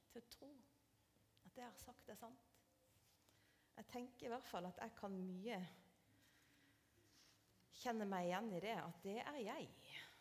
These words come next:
Jeg er ofte uforstandig og treg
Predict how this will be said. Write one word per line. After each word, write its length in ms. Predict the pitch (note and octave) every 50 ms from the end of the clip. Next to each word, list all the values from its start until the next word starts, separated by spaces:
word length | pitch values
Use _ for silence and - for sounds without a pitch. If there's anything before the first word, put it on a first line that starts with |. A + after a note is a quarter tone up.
| - - - - - - - - - - - - - - - - - - - - - - - - - - - - - - - - - - - - - - - - -
Jeg 260 | - B3 E4 B3+ F#3+ - - - - - - - - - - - - - - - - - - - - - - - - - - G3+
er 100 | - G3+
ofte 360 | F#3+ - - - - G#3 G3
uforstandig 580 | G3 G3 G#3+ G3+ - - A3 B3 A#3 F3+ - D3+ D3+ D#3 - - -
og 120 | F#3 - -
treg 240 | - G#3 A3 G#3+